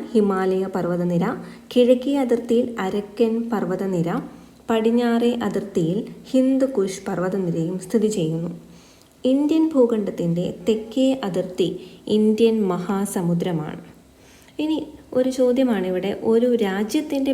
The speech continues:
പേരിൽ അറിയപ്പെടുന്ന ഏക സമുദ്രമാണ് ഇന്ത്യൻ മഹാസമുദ്രം. ഒരു രാജ്യത്തിൻ്റെ പേരിൽ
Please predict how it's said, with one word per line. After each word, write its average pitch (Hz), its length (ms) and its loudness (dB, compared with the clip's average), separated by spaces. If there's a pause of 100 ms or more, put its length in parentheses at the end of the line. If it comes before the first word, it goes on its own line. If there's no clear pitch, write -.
പേരിൽ 214 380 2
അറിയപ്പെടുന്ന 185 600 0 (280)
ഏക 226 460 2 (160)
സമുദ്രമാണ് 190 760 0 (500)
ഇന്ത്യൻ 208 360 0 (120)
മഹാസമുദ്രം. 170 800 -4 (580)
ഒരു 190 140 0 (260)
രാജ്യത്തിൻ്റെ 202 680 -2
പേരിൽ 196 260 -2